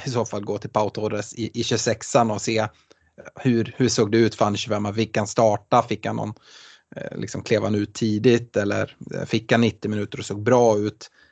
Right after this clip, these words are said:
Eh, det är väl också en sån där sak. Annars så, ja, Konsa, han är skadad i Villa. Eh, Matty Cash, ja, men där finns det ju uppsida, men det finns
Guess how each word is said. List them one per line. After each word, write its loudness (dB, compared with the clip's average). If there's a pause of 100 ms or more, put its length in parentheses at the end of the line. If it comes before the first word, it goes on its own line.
(220)
Eh, -18 (240)
det 2
är 4
väl 2
också 2
en 6
sån 2
där 0
sak. -4 (240)
Annars 0
så, 2 (100)
ja, -4
Konsa, 2
han 2
är -4
skadad 2
i 0
Villa. 0 (500)
Eh, -8 (160)
Matty -4
Cash, -2
ja, -6
men -8
där -4
finns -8
det -4
ju 0
uppsida, -2
men -4
det -8
finns -4